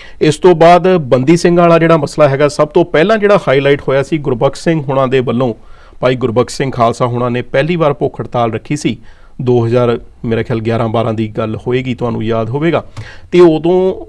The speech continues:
ਬਹੁਤ ਸਾਰਾ ਪ੍ਰੈਸ਼ਰ ਉਦੋਂ ਪਿਆ ਸੀ। ਉਦੋਂ ਇੱਕ ਵਾਰੀ ਆਪਾਂ ਕਹੀਏ ਕਿ ਲੰਮੇ ਸਮੇਂ ਦੇ ਬਾਅਦ ਬੰਦੀ ਸਿੰਘਾਂ ਦਾ ਮੁੱਦਾ ਜਿਹੜਾ ਹੈ ਹਾਈਲਾਈਟ ਹੋਇਆ ਸੀ ਤੇ ਕਾਫੀ ਸਾਰੇ ਬੰਦੀ ਸਿੰਘਾਂ ਨੂੰ, ਦੋ ਤਿੰਨ ਜਿਹੜੇ ਬੰਦੀ ਸਿੰਘ ਹੈਗੇ ਨੇ, ਉਹਨਾਂ ਨੂੰ ਪੈਰੋਲ ਵਗੈਰਾ ਵੀ ਮਿਲਣੀ ਚਾਲੂ ਹੋ ਗਈ ਸੀ।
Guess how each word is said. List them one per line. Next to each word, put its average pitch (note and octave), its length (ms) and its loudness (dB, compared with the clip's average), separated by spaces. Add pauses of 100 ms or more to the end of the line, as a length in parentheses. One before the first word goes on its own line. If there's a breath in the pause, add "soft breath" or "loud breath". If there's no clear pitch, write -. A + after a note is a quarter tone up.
ਬਹੁਤ D#3 300 2
ਸਾਰਾ E3 280 4
ਪ੍ਰੈਸ਼ਰ C#3+ 460 2
ਉਦੋਂ C3+ 240 2
ਪਿਆ C3+ 320 4
ਸੀ। C#3+ 260 -4
ਉਦੋਂ C3+ 420 0 (360 soft breath)
ਇੱਕ - 200 -2
ਵਾਰੀ D3 260 4
ਆਪਾਂ C#3 220 4
ਕਹੀਏ D3 160 -2
ਕਿ D#3 100 0
ਲੰਮੇ C3+ 360 2
ਸਮੇਂ D3 320 2
ਦੇ C3+ 100 4
ਬਾਅਦ B2+ 320 4
ਬੰਦੀ B2 300 0
ਸਿੰਘਾਂ B2+ 300 -2
ਦਾ A#2+ 300 0 (220)
ਮੁੱਦਾ A#2+ 300 2
ਜਿਹੜਾ A#2 220 0
ਹੈ C3 180 2 (120)
ਹਾਈਲਾਈਟ A2+ 360 -2 (100)
ਹੋਇਆ A2+ 180 0
ਸੀ A2 200 -10 (500 loud breath)
ਤੇ C#3+ 140 2
ਕਾਫੀ C#3 380 0
ਸਾਰੇ D#3+ 240 2
ਬੰਦੀ C3+ 280 -4
ਸਿੰਘਾਂ C3 280 -2
ਨੂੰ, B2+ 200 -4
ਦੋ B2 180 2
ਤਿੰਨ B2+ 220 -2
ਜਿਹੜੇ B2+ 160 2
ਬੰਦੀ A#2 260 -4
ਸਿੰਘ B2+ 220 -6
ਹੈਗੇ A#2+ 200 -4
ਨੇ, C#3 60 -2
ਉਹਨਾਂ C3+ 180 -2
ਨੂੰ C#3 80 -2
ਪੈਰੋਲ B2 340 0
ਵਗੈਰਾ A#2 300 0
ਵੀ C3 140 0
ਮਿਲਣੀ B2 280 -2
ਚਾਲੂ A2 340 -6
ਹੋ A2 60 -8
ਗਈ G#2+ 160 -8
ਸੀ। A2 180 -16